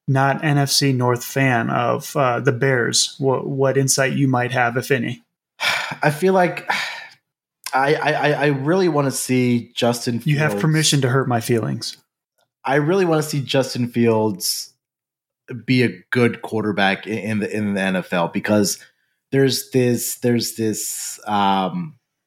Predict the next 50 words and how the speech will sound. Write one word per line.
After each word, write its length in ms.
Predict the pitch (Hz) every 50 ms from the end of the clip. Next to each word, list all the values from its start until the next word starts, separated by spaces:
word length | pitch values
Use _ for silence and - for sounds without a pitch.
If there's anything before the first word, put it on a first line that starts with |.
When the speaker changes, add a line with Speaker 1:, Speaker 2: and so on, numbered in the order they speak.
| _ _ _ _ _ _ _ - - - -
Speaker 2:
I 40 | 120
guess, 180 | 139 - - -
stigma, 540 | - - - 143 131 127 120 107 101 101
or 200 | 104 107 110 107
lack 260 | 110 110 110 110 - -
for 80 | 110
a 40 | 101
better 220 | 92 104 101 101
words, 280 | 92 90 101 104 101 -
that 100 | 104 95
Ohio 320 | 101 98 95 113 117 110
State 380 | 101 - - - 110 104 90 -
quarterbacks 560 | - 110 110 107 101 101 98 98 98 - -
just 240 | - 110 98 - -
don't 240 | 117 107 107 104 92
do 160 | - 107 104
very 280 | 85 104 101 101 98 95
well 480 | 92 98 98 98 101 98 87 - - _ _ _ _ _ _ _ _ _ _ -
in 140 | 120 113
the 140 | 107 107 101
N 120 | 101 101 98
F 160 | 87 - -
L. 320 | 101 95 90 87 90 90 -
And, 180 | 107 110 107
and 220 | 107 110 107 101 101
now, 500 | 107 113 117 120 117 113 110 110 110 107
you 100 | 110 117
know, 300 | 113 107 98 98 101 98
I 60 | 95 123
mean, 100 | 143 143
there 100 | 170 185
was 120 | 170 -
flashes 380 | - 170 170 165 - 160 135 143
last 200 | 131 117 - -
season 240 | 143 147 143 123
where 100 | 104 95
we 80 | 90 90
saw 220 | - - 110 123
it, 80 | 151 123
where 120 | 95 92
Justin 320 | 90 - 101 - - 98 87
Fields, 380 | - 107 113 107 98 95 -
you 60 | 95 87
know, 140 | 95 92
looked 220 | 90 92 98 - -
like 160 | 90 90 -
a 40 | -
great 240 | - 98 98 92 -
quarterback. 600 | - 90 110 113 107 85 87 87 87 87 - -
And 200 | 95 92 87